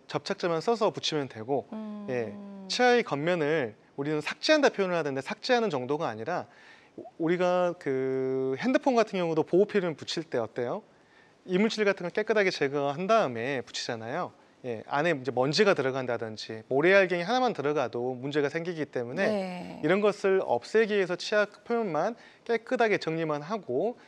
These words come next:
Speaker 1: 절편을 접착제로 붙이게 되면
Speaker 2: 음.
Speaker 1: 어, 한 덩어리가 될 수가 있습니다. 예.
Speaker 2: 음, 그렇군요.
Speaker 1: 네.
Speaker 2: 자, 그리고 이제 접착도 기술이라고 해서 이제 붙이는데도 기술이 좀 필요할 것 같은데요. 이것도 어떤 이유 때문에 필요한지도 좀 설명 들어보죠.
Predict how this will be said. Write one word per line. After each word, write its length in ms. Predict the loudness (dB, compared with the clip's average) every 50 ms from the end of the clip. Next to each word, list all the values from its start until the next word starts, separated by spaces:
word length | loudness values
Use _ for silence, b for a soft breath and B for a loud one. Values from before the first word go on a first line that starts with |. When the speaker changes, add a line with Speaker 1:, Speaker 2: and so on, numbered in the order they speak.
| B B
Speaker 1:
절편을 640 | -6 -6 -6 -4 -2 -2 0 2 2 0 0 -2 B B B B B B _ -20 -20 -20 -18
접착제로 420 | -16 -8 -4 -4 -4 -2 -4 -6
붙이게 320 | -6 -4 -6 -4 -2 -2 -2
되면 340 | -4 -4 -4 -4 -4 -4 -4
Speaker 2:
음. 440 | -6 -10 -10 -12 -12 -14 -14 -14 -12
Speaker 1:
어, 320 | -8 -6 -6 -6 -6 -8 -8
한 180 | -8 -6 -4 0
덩어리가 320 | 0 0 0 0 -2 -4
될 120 | -6 -8 -12
수가 260 | -12 -10 -8 -8 -8
있습니다. 460 | -8 -10 -12 -12 -12 -12 -12 -14 -18 -20 _ -18 -16
예. 40 | -14 -12
Speaker 2:
음, 380 | -12 -12 -12 -12 -14 -14 -16 -16
그렇군요. 760 | -14 -12 -12 -12 -10 -10 -10 -10 -10 -8 -8 -6 -4 -4 -4 -4
Speaker 1:
네. 220 | -6 -8 -10 -10 -10 B B B B B B B
Speaker 2:
자, 180 | -12 -10 -6 -4
그리고 240 | 0 0 2 2 2
이제 140 | 0 0
접착도 1300 | -2 0 -4 -6 -6 -4 0 6 6 6 6 6 2 -4 0 2 2 4 4 4 4 4 2 2 0 -2 -6
기술이라고 600 | -6 -6 -6 -4 -2 -2 -2 0 0 0 0 0
해서 120 | -2 -4
이제 120 | -6 -8 -10
붙이는데도 760 | -12 -12 -12 -8 -4 -2 -2 -2 -2 -2 0 -2 -2 -2 -2
기술이 360 | -6 -6 -4 -2 -2 -2 -2
좀 140 | -2 -4 -4
필요할 280 | -4 -2 0 2 2 2
것 120 | 2 2
같은데요. 560 | 0 0 0 -2 -6 -2 0 0 2 4 4
이것도 300 | 4 4 2 2 2 0
어떤 300 | 0 0 0 0 0 0
이유 160 | 0 -2 -2 -4
때문에 320 | -4 -4 -4 -4 -6 -8
필요한지도 540 | -8 -8 -10 -8 -10 -12 -12 -14 -14 -14 -14
좀 200 | -14 -12 -14 -12
설명 260 | -12 -12 -12 -12 -12
들어보죠. 560 | -14 -12 -12 -12 -12 -14 -14 -16 -16 -16 -16